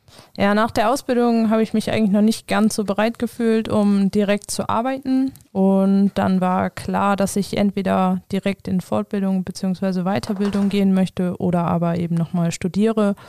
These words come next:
Und, ähm, tatsächlich hat sich das Studium jetzt ganz gut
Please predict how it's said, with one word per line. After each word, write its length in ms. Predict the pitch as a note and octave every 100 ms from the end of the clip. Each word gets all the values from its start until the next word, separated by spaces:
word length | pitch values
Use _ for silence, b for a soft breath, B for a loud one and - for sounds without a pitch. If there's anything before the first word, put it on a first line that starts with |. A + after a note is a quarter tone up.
| B B B -
Und, 580 | F3+ F3+ F#3 F3 F3 -
ähm, 320 | F3+ E3 F3
tatsächlich 760 | - F#3+ G3+ G3+ G#3 G3 - -
hat 160 | F#3+
sich 140 | - E3+
das 140 | F#3+
Studium 380 | - F#3 F#3 F3+
jetzt 260 | F3 - -
ganz 300 | F3 E3+ -
gut 420 | F#3 F3+ -